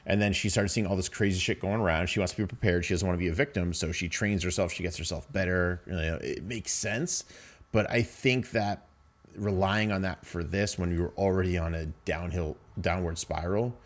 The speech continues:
didn't make sense. And you can't tell me they didn't know this wasn't up to par.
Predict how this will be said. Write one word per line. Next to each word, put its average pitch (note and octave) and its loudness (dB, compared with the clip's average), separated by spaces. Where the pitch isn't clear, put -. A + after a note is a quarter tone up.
didn't F#2+ 2
make F2+ -2
sense. A2+ -2
And A2 0
you D3+ 0
can't F3+ 4
tell B2+ 4
me G2 6
they F2 6
didn't D2+ -2
know D2 0
this D2 -6
wasn't D2+ -2
up - -10
to - -12
par. - -8